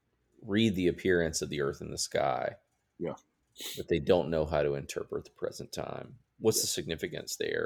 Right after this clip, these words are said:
Speaker 1: of that?
Speaker 2: Well, I mean,
Speaker 1: That
Speaker 2: yeah, that connects to the Jeremiah passage, I think, but it's, I think what he's pointing to here is there are some things you see so clearly,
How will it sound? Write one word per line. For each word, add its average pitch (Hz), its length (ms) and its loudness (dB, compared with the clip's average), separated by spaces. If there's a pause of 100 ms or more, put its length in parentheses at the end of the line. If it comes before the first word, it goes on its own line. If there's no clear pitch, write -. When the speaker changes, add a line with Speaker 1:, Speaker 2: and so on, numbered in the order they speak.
Speaker 1:
of - 60 -12
that? 50 220 0
Speaker 2:
Well, 139 240 12
I 139 80 0
mean, 139 120 8
Speaker 1:
That - 160 0 (520)
Speaker 2:
yeah, 131 200 12
that 160 220 12
connects 131 340 6
to 117 100 2
the 110 80 6
Jeremiah 98 480 4
passage, 117 400 2
I 120 100 4
think, 123 300 0
but 110 200 6 (100)
it's, - 360 6 (480)
I 131 100 12
think 147 200 8
what 123 180 12
he's 113 200 -2
pointing 156 400 6
to 101 180 2
here 87 320 2
is 87 440 -2 (600)
there 123 140 12
are 117 60 10
some 160 380 6
things 127 360 4
you 113 120 2
see 110 260 0
so 104 260 6
clearly, 87 640 -2